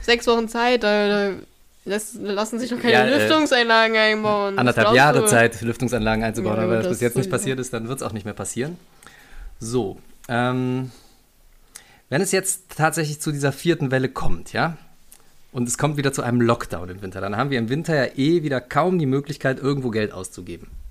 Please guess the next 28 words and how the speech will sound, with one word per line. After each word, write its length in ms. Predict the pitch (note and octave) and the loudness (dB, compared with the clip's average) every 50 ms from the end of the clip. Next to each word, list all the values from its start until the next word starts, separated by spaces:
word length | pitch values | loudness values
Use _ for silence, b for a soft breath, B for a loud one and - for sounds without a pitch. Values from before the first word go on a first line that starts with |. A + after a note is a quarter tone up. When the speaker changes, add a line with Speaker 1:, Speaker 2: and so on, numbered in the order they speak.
| - - - - - | -18 -18 -20 -20 -14
Speaker 2:
Klar, 240 | - - A2 A#2+ | -4 0 0 2
wir 80 | B2+ A2 | 2 0
können 160 | - - F#2+ | -2 -4 -8
was 80 | F#2 - | -8 -8
bei 160 | - - - | -10 -4 0
Amazon 400 | A#2+ C#3 D#3+ D#3 - - D#3+ D#3 | 2 2 2 2 2 0 -2 -2
bestellen, 400 | D3+ D3 - - D3+ D3+ D3+ C3 | -4 -6 -4 -4 -2 -2 -2 -2
ja, 160 | A2 C3 C#3+ - B B B B B B B B B B B B | -2 -4 -4 -6 B B B B B B B B B B B B
aber 600 | - A2 G#2+ A2 A2+ G#2+ G#2+ G#2 G#2 G#2 G#2+ - - - | -6 -2 -2 0 0 0 0 -2 -2 -2 -4 -6 -8 -8
wenn 140 | A2+ A2 | -6 -4
man 140 | A2+ A2+ A2 | -2 -2 -2
mal 200 | G#2 G2+ G2 G2 G2 | -2 -2 -4 -2 0
hier 180 | A2 A2 G2+ | -2 -2 0
rausgehen 480 | G#2+ B2 D#3 E3+ - - - G2 F#2+ F2+ | 2 2 4 4 2 2 2 -2 -2 -2
will, 120 | F#2+ F2+ | -6 -4
ausgehen, 520 | - A#2+ B2+ C3 - - - F#2 F2+ - - - - - - | 0 0 2 2 0 0 -2 -6 -6 -6 -10 -18 -20 -20 -20
schwofen, 720 | - - - C#3+ C#3 D#3 F3+ G3 G3+ G3+ - - B2 A2 | -16 -10 -6 0 4 6 8 8 6 4 4 2 0 0
hat 160 | G#2 G#2 - A2+ | 0 -2 -2 -2
man 140 | G#2+ G#2+ | -2 -2
in 100 | G#2+ G#2+ | -2 -4
unserer 280 | - A#2+ A2 A2 G2+ G#2 | -6 -6 -4 -4 -4 -4
Generation 440 | G#2 G#2+ G#2 G2+ G2+ G2 - G#2 G2+ | -2 -4 -4 -4 -6 -6 -6 -8 -6
gesagt, 240 | G2+ G2 F#2+ - - | -6 -8 -8 -8 -6
wenn 80 | G2+ | -6
man 100 | G#2 G#2 | -6 -4
schwofen 600 | - - - B2+ C3+ D#3 F3 F#3 F#3 - - B2 G#2+ | -6 -6 -6 0 4 6 6 6 6 4 0 -2 0
gehen 240 | G#2+ G#2 G2+ G2 | -2 -4 -4 -4
will. 140 | G2 F#2+ - | -6 -8 -8